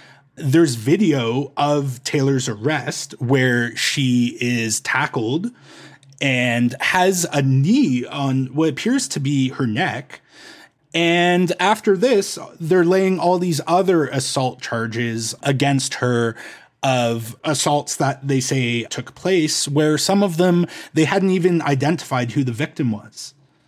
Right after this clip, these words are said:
So I think this is a, another example, and I think it's especially important because Taylor is Black,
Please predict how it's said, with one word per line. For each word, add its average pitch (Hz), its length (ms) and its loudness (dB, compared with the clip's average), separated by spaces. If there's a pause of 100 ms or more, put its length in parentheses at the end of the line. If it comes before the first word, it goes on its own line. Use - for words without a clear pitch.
(920)
So 151 400 0
I 160 120 2
think 170 260 0
this 156 180 0
is 139 300 2
a, 139 160 -2 (380)
another 156 560 4
example, 123 840 -4
and 120 320 -4
I 123 60 -2
think 139 240 -4
it's - 180 -4
especially 143 440 -4
important 120 380 -4
because 127 260 -6
Taylor 113 320 -8
is 104 100 -8
Black, 113 480 -8